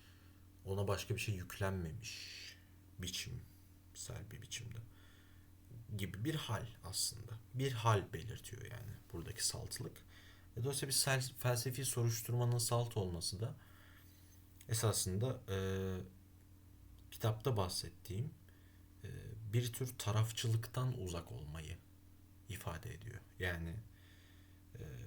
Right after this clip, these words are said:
işte ben bunu, e, tam olarak işte analitik felsefe metotlarıyla ya da işte kıta felsefesinde işlenen metotlarla, fenomenolojiyle, işte onunla bununla işleyeyim gibi bir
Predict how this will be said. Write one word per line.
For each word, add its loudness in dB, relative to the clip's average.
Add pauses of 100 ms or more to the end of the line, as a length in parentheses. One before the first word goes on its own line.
(560)
işte -2
ben 4
bunu, 2 (760)
e, -8 (160)
tam 2
olarak 0
işte -4
analitik -2
felsefe -4
metotlarıyla -8
ya -6
da -4
işte -8
kıta -2
felsefesinde -2
işlenen -4 (460)
metotlarla, -8
fenomenolojiyle, 0
işte -4 (1500)
onunla 2
bununla 2 (120)
işleyeyim -6
gibi 0
bir -2